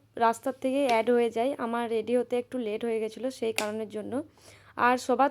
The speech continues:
তো ইচ্ছা ছিল যে ব্লু কালারের শাড়ি পরার, তো আমার হয়ে ওঠেনি, কারণ আমি তো যাব না ভাবছিলাম, শরীরটা একটু খারাপ ছিল, সেই জন্য তাড়াহুড়ো করে কাছে যে শাড়ি পেয়েছি, সেই শাড়ি পরেই আমি চলে গেছিলাম।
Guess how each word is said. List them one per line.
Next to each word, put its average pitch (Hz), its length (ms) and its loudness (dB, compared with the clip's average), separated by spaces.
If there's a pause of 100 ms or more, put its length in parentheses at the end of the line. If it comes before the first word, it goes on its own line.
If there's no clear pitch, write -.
তো 330 80 2
ইচ্ছা 294 240 0
ছিল 294 200 -2
যে 294 100 -2
ব্লু 247 280 0
কালারের 247 340 0
শাড়ি 214 280 -4
পরার, 208 340 -4 (500)
তো 262 100 2 (160)
আমার 262 340 0
হয়ে 262 300 4
ওঠেনি, 233 300 -2 (140)
কারণ 240 400 0
আমি 247 680 0 (100)
তো 262 220 2
যাব 220 280 0
না 262 120 0
ভাবছিলাম, 226 560 -4
শরীরটা 233 440 -4
একটু 233 180 -10
খারাপ 214 340 -6
ছিল, 233 160 -6
সেই 220 200 -6
জন্য 220 320 -8 (460)
তাড়াহুড়ো 285 500 4
করে 302 140 4
কাছে 254 300 -2
যে 269 120 0
শাড়ি 220 220 -6
পেয়েছি, 226 340 -6
সেই 240 180 -4
শাড়ি 208 240 -10
পরেই 254 260 -6
আমি 247 160 -2
চলে 190 300 -6
গেছিলাম। 190 340 -14